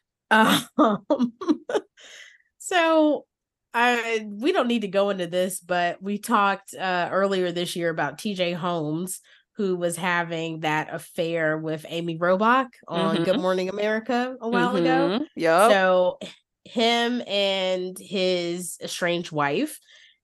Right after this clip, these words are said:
Speaker 1: uh, their divorce has finally been finalized, uh, almost a year after the affair was revealed. So, yeah, not much else, I guess, to say about that.
Speaker 2: All right.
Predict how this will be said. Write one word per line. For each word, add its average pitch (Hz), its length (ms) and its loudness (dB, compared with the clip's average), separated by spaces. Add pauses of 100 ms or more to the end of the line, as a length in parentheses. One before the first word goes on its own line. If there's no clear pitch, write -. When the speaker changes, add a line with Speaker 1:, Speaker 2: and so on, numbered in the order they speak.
Speaker 1:
uh, 165 220 2
their 165 220 0
divorce 175 720 0
has 156 320 -6
finally 202 580 2 (200)
been 151 100 -8
finalized, 143 840 -4 (260)
uh, 71 220 -14 (180)
almost 160 420 -4
a 165 60 -4
year 156 420 -2
after 131 920 -8
the 135 400 -12
affair 135 480 -6
was 135 340 -12
revealed. 135 720 -12 (540)
So, 113 480 -10 (260)
yeah, 330 240 0 (800)
not 139 240 -6
much 127 220 -8
else, 139 220 -8
I 131 80 -4
guess, 143 240 -8
to - 80 -12
say 95 220 -10
about - 300 -16
that. 69 240 -14 (300)
Speaker 2:
All 185 220 -8
right. 330 300 -6